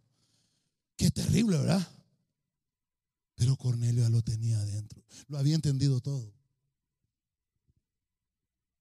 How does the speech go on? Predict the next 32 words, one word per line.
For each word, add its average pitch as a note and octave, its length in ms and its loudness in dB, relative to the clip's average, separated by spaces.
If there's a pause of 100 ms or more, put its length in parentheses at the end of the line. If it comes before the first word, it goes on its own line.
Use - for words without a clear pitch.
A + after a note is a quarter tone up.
(1000)
Adorar A2+ 520 6
en C#3 100 0
familia C#3+ 480 -2
es C#3+ 80 -8
la, D3 120 -10 (160)
es E3 100 -8
la G3 120 -12
fórmula B3 560 -8 (300)
más A#3+ 340 4
eficaz. A#3+ 800 -8 (1200)
Alguien E4+ 240 -6
me D4 120 -2
dirá, D4+ 280 0 (160)
"Pastor, F4+ 360 4
ese D4 180 4
tema E4+ 240 0
es E4+ 60 -6
para E4 180 -4
matrimonio". B3 560 -2
No, G3+ 420 -2
¿y C4 140 2
tú - 160 0
no D#4+ 100 0
tienes D#4+ 240 0
familia, E4 360 -4
pues? G4 260 -12
¿Y B3+ 180 -10
tu A3 120 -6
mamá A3 240 -6
y G4 40 -8
tu D#4+ 100 -12
papá? B3+ 260 -6